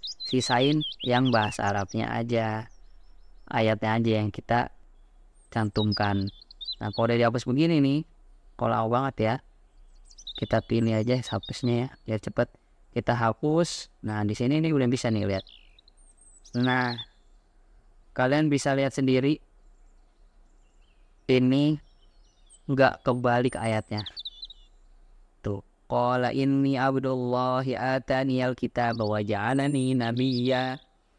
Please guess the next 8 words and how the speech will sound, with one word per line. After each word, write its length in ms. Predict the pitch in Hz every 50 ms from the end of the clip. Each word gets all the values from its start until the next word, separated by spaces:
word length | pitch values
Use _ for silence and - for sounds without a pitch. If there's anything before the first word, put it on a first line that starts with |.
| _ _ _ _ _ _ _ _ _ _ _ _ _ -
Nggak 160 | 127 123 120
kebalik 340 | - 135 151 175 185 185 147 135
kan? 120 | 139 156 170 - _ _ - _ _ _ _
Tinggal 240 | - 135 139 156 165
kalian 380 | - 147 131 127 139 147 160 147
pilih 260 | - 131 120 123 123
aja 220 | 123 135 143 143 131
fontnya 480 | - - 131 127 135 139 139 139 143